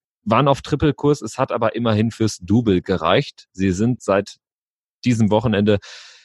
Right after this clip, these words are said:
ja, zu neunundneunzig Komma neun Prozent wegen des Torverhältnisses Meister. P S V hat gepatzt, in Alkmaar verloren, Ajax hat gegen Utrecht, glaub, vier eins gewonnen. Ja,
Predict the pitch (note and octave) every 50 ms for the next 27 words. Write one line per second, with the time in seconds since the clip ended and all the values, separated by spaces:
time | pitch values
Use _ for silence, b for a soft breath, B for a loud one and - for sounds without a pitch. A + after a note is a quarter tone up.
0 | B B B - F#2+ F2+ - - - A2 G#2 G#2+ A2+ A#2 A2+ A2 A2 G#2+ - -
1 | - G2+ G#2+ G2+ G2 G2 A2 A#2+ - A2 G2 - A2+ G#2+ G2+ G2 G2+ G2 F#2+ G2
2 | F#2+ F2+ G2 F#2 - - _ _ _ - G#2+ A#2+ A2+ A#2+ G#2+ G#2 A2 G#2+ G#2 G2
3 | - G2 F#2 F#2+ F#2 F#2+ A2+ B2+ - - - - - - G#2 G#2+ G#2+ F#2 - F#2+
4 | G#2 A#2 B2 B2 A2+ - - A2+ A2 - - G2+ - - G#2+ A2+ A2 - - -
5 | - G2+ F#2+ - G#2 A#2+ - - G#2 G2+ - - F#2+ F#2 G2 G#2 A2 A2 G#2+ -
6 | F#2+ F#2+ F#2+ F#2+ G2 - - - G2 - _ G2 F2+ F#2 - - - - - F#2+
7 | F#2+ - _ _ - F2 E2 - - G2 F#2 F2 E2+ D#2+ - - F2 D#2+ F#2 G#2
8 | G#2 G#2+ B B B B B B B B B B B B B _ _ _ _ _
9 | _ _ _ _ _ _ G#2+ G2+ F2+